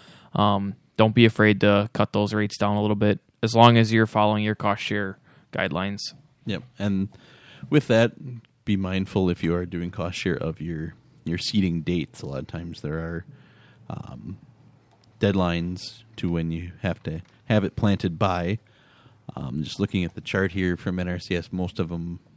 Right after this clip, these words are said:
Speaker 2: uh, are between August fifteenth and September fifteenth with the, some of the cereals like winter wheat, cereal rye, triticale, that pushes into October, but,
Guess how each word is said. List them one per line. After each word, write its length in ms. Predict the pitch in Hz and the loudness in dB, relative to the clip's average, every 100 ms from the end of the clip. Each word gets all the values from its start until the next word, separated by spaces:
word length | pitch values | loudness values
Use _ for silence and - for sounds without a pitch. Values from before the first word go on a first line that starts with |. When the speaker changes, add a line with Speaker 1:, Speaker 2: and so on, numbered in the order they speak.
| _ - - | _ -14 -10
Speaker 2:
uh, 40 | 92 | -6
are 140 | 82 82 | -4 -4
between 760 | - - 101 92 90 85 98 _ _ _ - - _ _ | -6 -6 -2 0 0 -4 -6 _ _ _ -20 -20 _ _
August 280 | 95 92 - | -4 -4 -2
fifteenth 440 | 98 - 90 85 | -4 -2 -6 -4
and 120 | 85 85 | -8 -6
September 380 | 85 - 92 | -4 -2 0
fifteenth 600 | 87 90 - 98 90 90 - | -2 -4 -4 -2 -2 -2 -4
with 240 | 85 - | -4 -2
the, 300 | 85 82 85 - - - | -2 -2 -4 -12 -20 -2
some 140 | 110 | 2
of 60 | 92 | 2
the 40 | |
cereals 500 | - 104 95 95 92 | 2 2 4 4 2
like 160 | 85 - - - | -4 -10 -20 -10
winter 200 | 104 90 | -2 0
wheat, 260 | 85 85 82 _ _ _ - _ _ _ _ _ _ _ - | 2 0 -2 _ _ _ -20 _ _ _ _ _ _ _ -8
cereal 320 | - 92 87 | 0 2 4
rye, 480 | 87 85 82 82 85 | 4 2 0 -4 -8
triticale, 600 | - 87 - 87 82 82 - _ _ _ | -8 -8 -4 -2 -2 -4 -10 _ _ _
that 220 | - 85 | -6 -4
pushes 320 | - - 90 82 | -2 -4 -4 -8
into 240 | 82 85 | -4 -4
October, 500 | 87 - 92 85 82 | -4 2 2 2 -2
but, 220 | - 78 | -4 -8